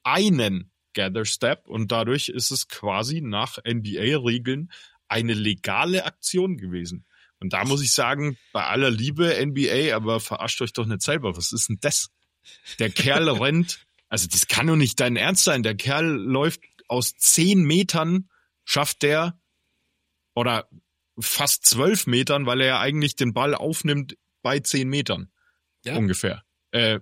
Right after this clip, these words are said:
Speaker 1: da nimmt er den Ball eigentlich auf. Da bricht er sein Dribbling quasi ab.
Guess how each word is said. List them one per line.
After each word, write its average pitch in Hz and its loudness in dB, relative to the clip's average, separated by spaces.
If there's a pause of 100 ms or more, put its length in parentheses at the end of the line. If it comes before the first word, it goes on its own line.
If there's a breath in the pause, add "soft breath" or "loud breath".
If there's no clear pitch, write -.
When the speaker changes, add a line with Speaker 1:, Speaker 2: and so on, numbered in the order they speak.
(100)
Speaker 1:
da 147 2
nimmt 170 2
er 147 2
den 135 0
Ball 147 2
eigentlich 135 0
auf. 98 -4
Da 117 -2
bricht 135 -2
er 131 4
sein 120 2
Dribbling 120 0
quasi 107 -4
ab. - -10